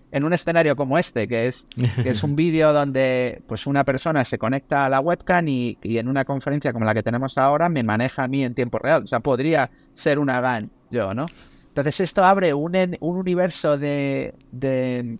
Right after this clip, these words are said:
Speaker 1: posibilidades para ciberataques, para
Speaker 2: Ya.
Speaker 1: técnicas de investigación de cómo reconocer deepfakes, para reconocer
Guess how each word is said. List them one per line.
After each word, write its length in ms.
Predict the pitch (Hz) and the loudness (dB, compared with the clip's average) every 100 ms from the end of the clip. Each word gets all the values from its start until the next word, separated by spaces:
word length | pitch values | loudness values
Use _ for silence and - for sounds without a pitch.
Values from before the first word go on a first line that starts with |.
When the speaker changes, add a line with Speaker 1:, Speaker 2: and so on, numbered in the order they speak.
| - | -12
Speaker 1:
posibilidades 960 | - 131 - 127 117 127 151 151 160 - | -4 -2 -2 -2 0 2 2 2 0 -2
para 440 | 147 139 135 131 | -2 0 2 0
ciberataques, 1120 | - 147 147 147 139 131 120 127 123 120 123 - | -2 -4 0 0 2 0 0 -2 0 0 -2 0
para 360 | 120 120 120 120 | 2 4 2 2
Speaker 2:
Ya. 100 | 101 | 0
Speaker 1:
técnicas 380 | 135 147 143 139 | 0 2 0 0
de 60 | |
investigación 600 | 139 127 135 117 - 135 | -2 0 2 2 2 0
de 80 | 127 | 0
cómo 180 | 131 135 | 0 0
reconocer 460 | 131 127 117 135 | 0 -2 -2 -2
deepfakes, 720 | 131 127 - 127 120 120 - - | -2 -6 0 2 2 0 -4 0
para 160 | 113 | 2
reconocer 400 | 113 120 120 127 | 2 0 0 -2